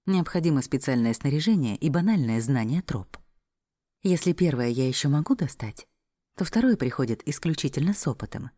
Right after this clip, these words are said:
а у меня нет времени его нарабатывать. Я планирую распечатать мою магию до того, как состарюсь.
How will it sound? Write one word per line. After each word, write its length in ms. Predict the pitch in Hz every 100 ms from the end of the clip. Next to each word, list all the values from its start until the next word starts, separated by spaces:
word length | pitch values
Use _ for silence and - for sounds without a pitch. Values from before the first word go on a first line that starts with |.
| _ -
а 100 | 190
у 60 |
меня 260 | 196 190 190
нет 300 | 185 220 -
времени 320 | 120 104 104
его 260 | 107 123 110
нарабатывать. 720 | 117 156 131 101 98 101 - _ _ _ _ _ _
Я 180 | 190 190
планирую 480 | 165 160 143 127 117
распечатать 560 | 127 139 - 123 107
мою 200 | 120 117
магию 380 | 147 202 - 107
до 240 | 147 160 214
того, 260 | 120 104
как 160 | - 107
состарюсь. 640 | - 165 - 107 95 -